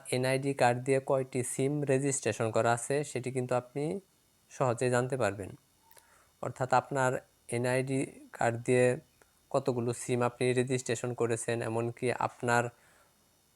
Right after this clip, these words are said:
আহ, এনআইডি কার্ড দিয়ে রেজিস্ট্রেশনকৃত সিম অন্য কেউ ব্যবহার করে কিনা সেটাও আপনি জানতে পারবেন শুধুমাত্র একটি কোড ডায়ালের মাধ্যমে। তো সেটা করার জন্য আমরা আমাদের স্মার্টফোন থেকে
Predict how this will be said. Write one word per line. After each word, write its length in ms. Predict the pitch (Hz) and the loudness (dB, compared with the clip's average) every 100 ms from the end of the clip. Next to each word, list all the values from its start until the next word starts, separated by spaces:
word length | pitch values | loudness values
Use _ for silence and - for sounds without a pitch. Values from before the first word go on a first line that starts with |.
| - | -6
আহ, 140 | - - | -6 0
এনআইডি 380 | 120 123 127 131 | 2 4 4 2
কার্ড 240 | 120 120 | 2 2
দিয়ে 120 | 123 | 2
রেজিস্ট্রেশনকৃত 1200 | 123 127 135 127 123 117 120 123 123 _ 127 120 | 2 2 0 -4 -4 -2 -2 -2 -6 _ -2 2
সিম 340 | 120 120 123 120 | 0 0 -4 -2
অন্য 280 | 123 131 123 | 0 0 -2
কেউ 220 | - 117 | -2 0
ব্যবহার 400 | 120 120 113 120 | 0 0 0 -2
করে 240 | 120 120 | -2 -2
কিনা 320 | 117 123 139 | -4 -2 -2
সেটাও 340 | 160 - - 117 | -2 -8 0 0
আপনি 380 | 117 - 147 262 _ _ _ - | 0 -2 -4 -4 _ _ _ -2
জানতে 280 | 120 117 | -2 0
পারবেন 300 | 135 113 117 | 0 0 0
শুধুমাত্র 600 | 127 - 131 120 120 - 139 | -4 -4 -4 -2 -4 -4 -2
একটি 320 | 127 120 - | -2 -2 -6
কোড 300 | 120 - 139 180 _ _ _ _ _ _ | -4 0 0 -2 _ _ _ _ _ _
ডায়ালের 460 | 123 117 113 113 120 | 4 6 6 2 0
মাধ্যমে। 380 | 110 101 95 - _ _ - - _ | 0 -4 -8 -12 _ _ -20 -20 _
তো 100 | 123 | -8
সেটা 320 | - 120 127 | -4 2 2
করার 360 | 123 135 139 135 | 4 4 4 2
জন্য 220 | 104 117 | 0 -2
আমরা 240 | 135 123 | 0 0
আমাদের 300 | 123 120 123 | 0 -2 -4
স্মার্টফোন 500 | 123 127 120 - 131 | -6 -6 -6 -6 -8
থেকে 440 | 123 127 156 139 | -6 -4 0 0